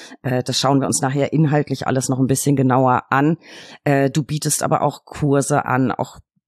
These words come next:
über die sprechen wir gleich noch, aber einfach so in der Masse. Deswegen vielleicht allgemein vorab,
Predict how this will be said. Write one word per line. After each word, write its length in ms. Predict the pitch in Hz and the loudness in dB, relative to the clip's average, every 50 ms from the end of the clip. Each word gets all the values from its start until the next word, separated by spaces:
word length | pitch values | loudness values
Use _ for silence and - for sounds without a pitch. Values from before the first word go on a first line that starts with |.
| _ - | _ -2
über 160 | 143 143 127 | 0 0 0
die 160 | - 151 139 | 0 0 -2
sprechen 400 | - - - 131 135 - 143 131 | -2 -2 -2 -2 0 2 0 0
wir 120 | 139 135 | 0 0
gleich 360 | 131 131 123 120 127 131 - - | -2 0 0 0 0 -2 -2 -2
noch, 200 | 131 131 - - - - - - - - | -4 -4 -6 -10 -20 -20 -20 -14 -8 -4
aber 140 | 143 151 - | -2 0 0
einfach 280 | - 151 156 - 147 | 0 0 0 0 -2
so 120 | - - 160 | 0 0 0
in 140 | - 156 156 | 2 2 2
der 140 | 147 143 | 4 4
Masse. 400 | 147 139 131 127 - - 139 127 | 4 4 2 2 0 0 -2 -2
Deswegen 440 | 127 151 - - 156 147 151 151 - _ _ _ _ - - - _ _ - | -2 -2 -2 0 0 2 2 0 0 _ _ _ _ -20 -20 -20 _ _ -6
vielleicht 340 | - 156 151 147 151 - _ - _ _ _ _ _ - | -2 0 2 0 0 -2 _ -20 _ _ _ _ _ -2
allgemein 500 | 135 147 160 156 147 135 131 135 135 135 | 0 2 2 4 4 4 4 4 2 0
vorab, 520 | - - 151 139 - - 147 - - - | 0 0 -2 -2 0 0 -2 -4 -4 -10